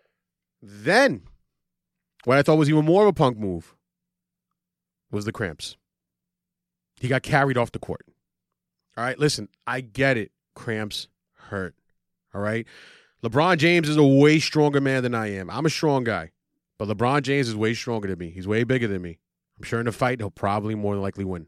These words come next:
Probably. I'm not gonna let my pride admit too much of that. Now, the thing is, still, you are the greatest basketball player in the world. The whole world is watching you. This is the N B A Finals.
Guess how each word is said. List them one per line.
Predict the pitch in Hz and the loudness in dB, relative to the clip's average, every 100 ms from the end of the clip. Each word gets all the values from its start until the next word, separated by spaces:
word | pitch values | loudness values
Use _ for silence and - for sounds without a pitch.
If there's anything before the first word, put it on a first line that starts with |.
| _ | _
Probably. | - 127 98 90 - _ - | -4 -4 -4 -10 -18 _ -12
I'm | 107 | -8
not | |
gonna | 113 | -6
let | 110 | -6
my | 107 | -4
pride | - 104 | -4 -4
admit | 101 104 | -4 -6
too | 92 | -10
much | 87 | -14
of | 71 | -16
that. | - _ _ - _ _ _ _ _ _ _ _ _ _ _ _ - _ _ _ - | -20 _ _ -20 _ _ _ _ _ _ _ _ _ _ _ _ -20 _ _ _ -8
Now, | 110 | -4
the | 117 | -2
thing | 117 156 | 0 0
is, | 143 123 110 - _ _ _ _ _ _ _ _ _ _ _ _ _ _ _ _ _ _ - 117 | 2 0 -2 -14 _ _ _ _ _ _ _ _ _ _ _ _ _ _ _ _ _ _ -18 -8
still, | - 170 101 - - | 0 0 0 -4 -16
you | 110 127 160 | -6 0 4
are | 180 | 4
the | 151 143 | 4 2
greatest | 117 131 139 139 - | 2 2 2 0 -4
basketball | 98 113 - 117 | -8 -8 -6 -8
player | - 117 | -8 -8
in | |
the | 101 | -8
world. | 92 117 107 | -4 -2 -2
The | 101 | -2
whole | 156 170 | 0 0
world | 135 185 135 | 2 -2 -2
is | 107 | -6
watching | 151 170 139 | -6 -4 -4
you. | 127 | -2
This | 170 | 0
is | |
the | 160 160 | -2 -2
N | 180 170 | -2 0
B | 160 170 | 2 2
A | |
Finals. | 127 - 151 170 110 87 | 2 0 0 0 -2 -8